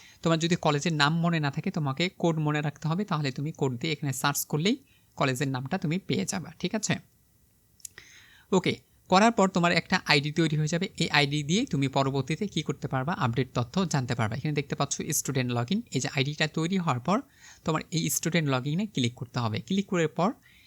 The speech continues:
এখানে যা যা তথ্য চাবে তুমি তা, তা তথ্য প্রোভাইড করবে। যেহেতু আমার কাছে কোনো ধরনের ইনফরমেশন নেই, এই জন্য আমি এখানে ক্লিক করতে পারবো না, তাছাড়াও এই সফটওয়্যারটা এখনও রানিং হয়নি। So, আমি এখন কাজ করতে পারবো না, তার জন্য তোমাকে দেখিয়ে দিতে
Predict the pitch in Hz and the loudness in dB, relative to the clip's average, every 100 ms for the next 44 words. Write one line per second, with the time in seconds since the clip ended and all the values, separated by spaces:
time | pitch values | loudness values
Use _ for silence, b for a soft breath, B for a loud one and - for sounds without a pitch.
0 | b 151 156 160 147 131 143 165 - 127 | b -4 0 0 2 2 2 -2 -2 -2
1 | 147 - 135 180 240 139 127 175 131 175 | -6 -4 -2 -2 -2 -2 -2 -4 0 -2
2 | 240 135 123 - 196 135 113 120 - 117 | 0 -4 -4 -4 -2 0 0 -2 -2 -4
3 | - - - 139 185 196 156 147 156 - | -4 -12 -4 0 2 4 2 0 -2 -4
4 | - 156 151 151 - 135 - 143 147 - | -2 -2 -2 -6 -4 -6 -2 -2 -2 -2
5 | 123 151 247 B B B B - 143 151 | 0 0 -2 B B B B -4 0 0
6 | 151 135 131 160 269 165 135 - 123 - | 0 -2 -2 -4 -2 -2 -2 -4 -4 0
7 | 123 127 151 180 151 139 156 147 143 135 | 0 2 0 -2 -2 -4 -2 -2 -2 -4
8 | - - - 185 185 - 110 - 185 294 | -4 -10 -4 -2 -2 0 -2 0 -2 -4
9 | - 135 120 113 160 170 135 104 110 - | -6 -2 0 2 0 0 0 0 0 -8
10 | - B B B - 165 151 143 175 196 | -10 B B B 4 6 6 2 0 -2
11 | 170 143 - 139 143 139 151 170 135 120 | -2 -4 -4 -2 0 0 0 0 -2 -2
12 | 120 170 170 131 - 202 190 - 143 175 | -2 -4 -4 -6 -2 -2 -2 -2 -4 -4
13 | - | -2